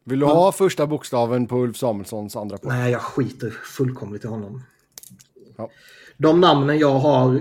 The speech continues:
Speaker 2: uppskrivna som jag vet är ju, och den som vi har,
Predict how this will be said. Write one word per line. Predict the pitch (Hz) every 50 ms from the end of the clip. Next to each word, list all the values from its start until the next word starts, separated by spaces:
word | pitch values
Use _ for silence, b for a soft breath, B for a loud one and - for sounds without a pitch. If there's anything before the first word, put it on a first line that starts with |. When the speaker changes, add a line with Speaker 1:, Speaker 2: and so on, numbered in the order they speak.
| - - -
Speaker 2:
uppskrivna | - - - - - - 127 113 110 110 123 135 131
som | - 147 139
jag | 135 131 127 127
vet | 135 131 113 131 156 147 - - - _ -
är | 160 135 127 123
ju, | 120 117 117 120 120 120 123 123 120 120 127 123
och | - 147 131
den | 131 135 120 123
som | 123 - 127 123 117 123 123 123 127 135 - - - - _ _ _ _ _ 135
vi | 131 120
har, | 110 123 120 113 113 113